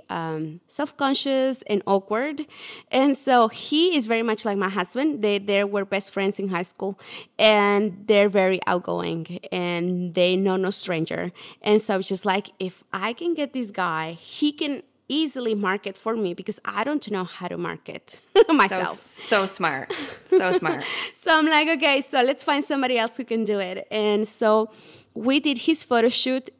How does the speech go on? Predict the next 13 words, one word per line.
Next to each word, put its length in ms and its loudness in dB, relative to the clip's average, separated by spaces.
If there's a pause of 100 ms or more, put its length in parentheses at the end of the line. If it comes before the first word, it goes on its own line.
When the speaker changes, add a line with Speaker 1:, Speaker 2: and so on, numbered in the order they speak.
(280)
Speaker 1:
It 100 -2
was 180 0
so 180 6
funny 460 4
because 340 -2
he 80 -2
had 220 -4
this 180 -4
idea 380 0
that 80 0 (160)
he 100 0
was 180 0
the 220 2